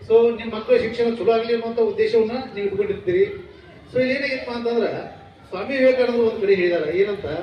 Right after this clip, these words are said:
"ಹಸಿದವನಿಗೆ ಅನ್ನ ನೀಡಬೇಕೇ ವಿನಃ ವೇದಾಂತವನ್ನಲ್ಲ" ಅಂತೇಳಿ. ಈಗ ನೀವೆಲ್ಲರೂ ಮನೆಯಲ್ಲಿ ಊಟ ಮಾಡ್ಕೊಂಡ್ ಬಂದಿದ್ದೀರಿ, ನಾಷ್ಟ ಮಾಡ್ಕೊಂಡ್ ಬಂದಿದ್ದೀರಿ,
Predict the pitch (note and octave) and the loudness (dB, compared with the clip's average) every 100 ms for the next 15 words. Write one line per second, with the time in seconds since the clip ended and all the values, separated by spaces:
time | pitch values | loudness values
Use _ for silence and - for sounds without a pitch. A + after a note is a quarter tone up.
0 | F#3 - - - - - C#4+ C#4 C4 A#3 | -10 -18 -20 -20 -16 -12 -4 0 0 2
1 | A3 A#3 F#3+ A3+ A#3+ A3+ G#3+ G#3 G3+ G3+ | 2 2 0 -6 -2 2 4 4 4 6
2 | F#3 F#3+ A3+ C#4+ - - - - D#3+ G3+ | 6 4 -2 -6 -10 -18 -20 -8 0 2
3 | G#3+ G#3+ G3 E3+ E3 D#3+ D3+ B2+ B2+ C#3+ | 2 0 -2 -2 -4 -4 -6 -10 -12 -12
4 | - - - - - - F#3+ G#3+ A3+ A#3+ | -16 -20 -20 -20 -20 -12 -6 -2 2 4
5 | C4 C4 A#3 A#3 A#3+ A3+ G#3+ A3+ A3 G#3 | 4 4 2 2 6 4 4 2 2 2
6 | A3 G3 G3+ G3+ G3 F3+ G#3 F#3+ F#3+ F3+ | 2 2 2 2 0 -2 -2 -2 -2 -4
7 | F3 E3+ F3+ G3+ - - | -6 -2 0 -2 -4 -18